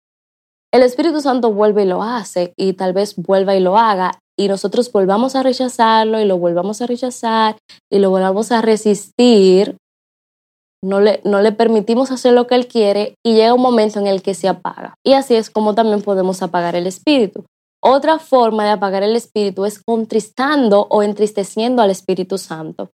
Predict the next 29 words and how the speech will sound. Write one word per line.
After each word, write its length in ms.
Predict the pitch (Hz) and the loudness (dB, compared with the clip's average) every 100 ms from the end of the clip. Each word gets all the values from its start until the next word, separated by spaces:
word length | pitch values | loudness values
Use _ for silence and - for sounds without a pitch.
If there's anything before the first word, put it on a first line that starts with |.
| - - - _ | -20 -20 -20 _
En 220 | - 226 226 | 2 2 2
Efesios 340 | 220 240 262 | 0 0 2
cuatro 280 | 254 254 254 | 0 0 2
treinta 320 | 262 254 240 | 2 0 0
nos 180 | 214 208 | -2 -2
habla 180 | 190 202 | 0 0
sobre 380 | 220 220 226 | 0 2 2
esto, 180 | 202 202 | 0 -2
nos 160 | 202 190 | -4 -2
dice, 280 | 202 196 214 | -4 -2 0
"No 200 | 214 233 | 2 2
entristezcan 920 | 269 262 226 - - 262 262 202 190 | 2 0 -2 -2 2 2 0 -6 -4
al 100 | 185 | -4
Espíritu 460 | 185 - 202 214 | -4 -2 -2 -2
Santo 340 | 208 202 202 220 | -4 -4 -2 0
de 140 | 240 | 2
Dios 340 | 226 196 208 - - - - - | 4 2 0 -6 -20 -20 -8 0
con 220 | 226 214 | 4 4
la 140 | 202 | 2
forma 460 | 190 214 214 233 226 | -2 0 2 0 -2
en 200 | - 214 | -2 -2
que 240 | 208 202 185 | -2 -2 0
viven", 540 | 214 233 196 180 185 - - | 2 4 4 0 -6 -16 -8
o 100 | 190 | -2
no 480 | 202 220 233 240 240 _ _ _ _ _ _ _ _ | 2 2 2 0 -4 _ _ _ _ _ _ _ _
contristen 720 | - 233 220 277 359 - 202 | 0 0 2 0 0 0 -2
al 100 | 196 | -2
Espíritu 400 | 185 - 202 202 | -4 -4 -4 -4
Santo. 460 | 202 262 240 202 | -6 -4 -4 -4